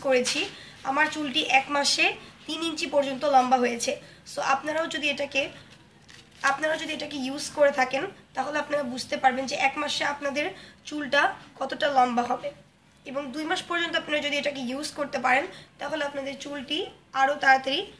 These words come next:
অনেক বড় হবে। So আপনারা যদি কারো এই তেলটিকে ইউজ করার ইচ্ছা থাকে, আপনারা এটাকে ইউজ করে দেখতে পারেন। So ফ্রেন্ডস, আপনারা অবশ্যই এই তেলটিকে ইউজ করে দেখবেন এবং আপনারা ইউজ করার পর বুঝতে পারবেন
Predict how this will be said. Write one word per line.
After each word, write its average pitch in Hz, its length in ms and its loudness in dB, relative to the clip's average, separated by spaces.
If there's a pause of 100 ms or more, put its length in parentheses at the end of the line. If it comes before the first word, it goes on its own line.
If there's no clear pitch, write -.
(400)
অনেক 285 220 0 (120)
বড় 254 140 6 (100)
হবে। 233 180 2 (1400)
So - 80 -4 (100)
আপনারা 294 280 0
যদি 294 140 -4 (640)
কারো 269 200 4 (280)
এই 277 60 0 (100)
তেলটিকে 302 360 -2 (100)
ইউজ 285 160 -4 (100)
করার 330 240 6
ইচ্ছা 240 200 -4
থাকে, 247 160 -8
আপনারা 277 180 -2
এটাকে 277 240 -6
ইউজ 269 220 -4
করে 302 180 2
দেখতে 262 260 -2
পারেন। 269 180 6 (1900)
So 294 80 -6 (160)
ফ্রেন্ডস, 311 300 4 (180)
আপনারা 294 280 0
অবশ্যই 302 300 -2
এই - 100 -6
তেলটিকে 285 420 -6
ইউজ 277 160 -6 (100)
করে 302 220 -2
দেখবেন 294 280 -6 (640)
এবং 262 180 -4 (220)
আপনারা 302 220 -4 (100)
ইউজ 294 240 -6
করার 339 240 6
পর 330 80 2 (100)
বুঝতে 277 260 -10
পারবেন 277 240 -6